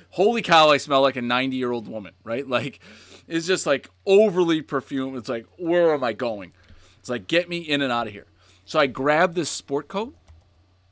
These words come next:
and I, you know, it's like, "Oh, you can pick up your online thing." I was like, "I think I'm the smartest guy in the world." I pick up this sport coat.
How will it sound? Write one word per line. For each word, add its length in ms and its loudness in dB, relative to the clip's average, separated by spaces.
and 160 -4
I, 140 0
you 180 0
know, 140 0
it's 120 -8
like, 220 -2
"Oh, 160 2
you 120 -2
can 120 -10
pick 220 -4
up 160 0
your 120 -2
online 360 -4
thing." 160 -8
I 20 -8
was 140 -12
like, 120 -10
"I 60 -8
think 180 -10
I'm 120 -6
the 80 -10
smartest 360 -10
guy 120 -4
in 80 -8
the 60 -12
world." 180 -10
I 120 -8
pick 240 -8
up 160 -4
this 180 -8
sport 420 -10
coat. 240 -8